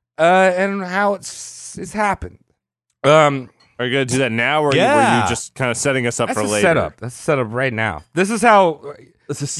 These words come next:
Speaker 1: You
Speaker 3: That's a
Speaker 1: watch,
Speaker 3: setup for
Speaker 1: you
Speaker 3: right
Speaker 1: watch
Speaker 3: now.
Speaker 1: this, you watch the History Channel, you know Ancient Aliens, this is how they set it up. And now we're gonna talk about, uh, aluminums are actually alien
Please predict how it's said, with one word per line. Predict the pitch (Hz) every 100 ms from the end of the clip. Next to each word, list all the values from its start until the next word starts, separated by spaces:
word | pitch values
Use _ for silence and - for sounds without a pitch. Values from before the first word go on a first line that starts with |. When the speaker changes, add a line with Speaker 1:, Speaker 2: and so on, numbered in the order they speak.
| 208
Speaker 1:
You | 285
Speaker 3:
That's | 269
a |
Speaker 1:
watch, | 254 233
Speaker 3:
setup | 180 202 175
for | 143
Speaker 1:
you | 202 262
Speaker 3:
right | 240
Speaker 1:
watch | 233 226
Speaker 3:
now. | 139 127
Speaker 1:
this, | 95 92 170
you | 233
watch | 233 226 208
the | 190
History | 202 202 220 226
Channel, | 247 233 233 220
you | 196 214
know | 214 208
Ancient | 208 - 196
Aliens, | 208 214 220
this | 180 180
is |
how | 185 175
they | 160
set | - 180 175
it | 170
up. | 196 135 _ _ _ _
And | 151 170
now | 180 208 180 139 127 _ _ _ _
we're | 151 180
gonna | 180 170
talk | 180 175 170
about, | 156 147 143 160 - _ -
uh, | 151 147 143 135 135
aluminums | 131 143 185 180 151 143 135 131 120 -
are | 131 131
actually | 135 131 - 123 113 -
alien | 123 131 139 143 143 143 139